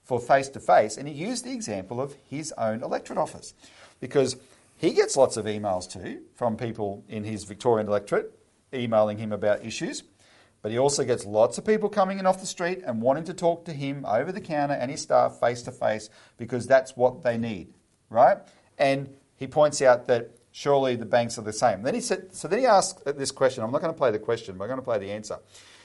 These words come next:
He asked the question to, um, National Australia Bank. He said, "So, you know,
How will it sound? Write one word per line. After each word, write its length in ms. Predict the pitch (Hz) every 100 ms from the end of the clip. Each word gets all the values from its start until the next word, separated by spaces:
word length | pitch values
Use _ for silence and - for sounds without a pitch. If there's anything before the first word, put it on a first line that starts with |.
| _ -
He 120 | 143
asked 300 | 196 226 -
the 60 |
question 680 | - 170 170 170 139 117 98 -
to, 440 | - 135 123 117 110 - _ _ _ _ _ _ _ _
um, 460 | 127 120 110 107 107 _ - _ _ _ _
National 340 | 131 131 127 120
Australia 380 | - 131 135
Bank. 240 | 120 101 95
He 80 | 113
said, 260 | 139 117
"So, 320 | - 156 147 139 - _ -
you 100 | 165
know, 240 | 139